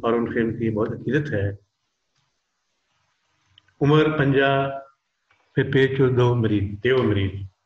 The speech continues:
उमर दूसरे खलीफा जो हैं वो हज़रत उमर फारूक हैं जो ताकूती ताकतों का पंजा मरोड़ने की का-, जो है वो ताकत रखते हैं। इस शेर में पहले दो खलीफा जो हैं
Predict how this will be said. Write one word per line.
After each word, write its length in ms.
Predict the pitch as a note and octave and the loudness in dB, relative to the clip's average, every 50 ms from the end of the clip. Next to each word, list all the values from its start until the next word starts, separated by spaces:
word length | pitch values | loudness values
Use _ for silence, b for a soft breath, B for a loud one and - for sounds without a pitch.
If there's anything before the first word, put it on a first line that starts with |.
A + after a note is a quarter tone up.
| _ _ _ _ _ _ _ - | _ _ _ _ _ _ _ -2
उमर 180 | C#3 C3 C#3 | 0 2 2
दूसरे 360 | C3+ - C3 B2+ C3+ D3 D3 C#3 | 2 2 2 2 2 2 2 2
खलीफा 300 | B2 B2 A2 C3 C#3 C3 | 0 -2 0 0 0 0
जो 140 | B2 B2 | 0 0
हैं 280 | G#2+ A2 A2 A2 A2+ A2+ | 0 0 -2 -2 -2 -4
वो 480 | A2 G#2 G#2+ A2 A2 A2 A2 A2 A2 A2 | -4 -2 0 0 2 2 0 -2 -4 -6
हज़रत 180 | A#2+ A#2+ A#2+ - B2 B2 B2 | -10 -10 -8 -10 -10 -8 -8
उमर 380 | A2+ G#2+ A2+ A2+ A2+ A2+ B2 | -6 -6 -6 -4 -2 0 0
फारूक 600 | A#2 A#2 A#2 - - - - G#2 A2+ C#3+ E3 C#3+ C#3+ | 0 -2 -4 -6 -10 -6 -2 0 2 2 2 0 0
हैं 300 | B2 B2 B2 B2 B2 - _ _ _ _ _ _ - | -2 -4 -4 -6 -8 -14 _ _ _ _ _ _ -2
जो 180 | C3+ B2 B2 B2 | 0 0 0 0
ताकूती 680 | B2 C3+ A#2 G#2+ A#2 A#2+ A2+ A2+ - - D3 C#3 C3+ C#3 | -2 -2 0 0 0 -2 -2 -4 -4 -2 -2 -2 -2 0
ताकतों 360 | - B2 A2+ A2 - C3+ A2 | -2 -2 -2 -2 -2 -2 -2
का 120 | A2 A#2+ | 0 -2
पंजा 340 | A2+ A2+ B2 A#2+ A#2 A#2+ A#2 | -2 -2 -2 -2 0 0 0
मरोड़ने 560 | A2+ G#2+ A2+ B2+ A#2 A2 A2+ A2+ A#2 A2+ A2 | 0 -2 -2 -2 0 2 2 2 4 2 2
की 100 | A2 A2+ | 0 0
का-, 180 | G#2 A#2 A#2 G#2 | -2 -4 -4 -4
जो 340 | G#2 G#2+ G#2 G2+ G2+ G#2 G2+ | -4 -6 -6 -6 -4 -4 -2
है 140 | G2+ G2 G2+ | -2 -2 -2
वो 140 | G#2 A2+ G#2 - | -4 -4 -4 -2
ताकत 220 | B2 A2+ A#2+ A2 | -2 0 0 -2
रखते 300 | G#2+ G#2 G#2+ - - F#2+ | -2 -4 -6 -10 -14 -16
हैं। 100 | F#2+ - _ _ _ _ _ _ _ _ _ _ _ _ _ _ _ _ _ - | -16 -16 _ _ _ _ _ _ _ _ _ _ _ _ _ _ _ _ _ -4
इस 160 | D#3 D3 D#3 - E3 D#3+ D#3 D#3 D#3 D3+ D#3 | -4 -4 -2 0 2 4 4 4 2 2 2
शेर 160 | D#3 D#3+ D#3 | 2 2 4
में 560 | D3+ D3 C#3+ C#3+ C#3+ C#3+ C#3+ D3 D3 D3 - - - _ _ _ _ _ _ _ _ _ _ _ _ _ _ - | 4 2 4 4 4 2 2 0 -2 -4 -8 -12 -16 _ _ _ _ _ _ _ _ _ _ _ _ _ _ -2
पहले 180 | C#3+ C#3 C#3+ D3 | 0 2 2 4
दो 140 | D3 D3 D3 | 4 2 2
खलीफा 380 | D3 C3+ C3 B2+ - D3+ D3 | 2 2 0 0 2 2 2
जो 120 | C#3 C#3 B2 | 2 2 2
हैं 220 | A#2+ A#2+ B2 B2 | 0 0 0 -2